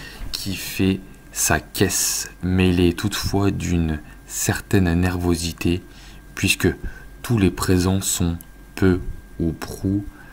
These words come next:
responsables du résultat. On énonce à haute voix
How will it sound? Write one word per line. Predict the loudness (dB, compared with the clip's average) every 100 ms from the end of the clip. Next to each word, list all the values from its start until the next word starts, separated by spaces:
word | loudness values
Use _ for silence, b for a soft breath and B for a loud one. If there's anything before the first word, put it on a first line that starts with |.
| B -2
responsables | -2 -2 -2 -2 0 2 4
du | 4 2
résultat. | 2 0 0 0 -2 -2 -12 -20 -16 B B B B B
On | 0 2
énonce | 4 2 0 0 -4 -2
à | -2 0 2
haute | 2 2 -6 0 2 2
voix | -2 -2 2 2 0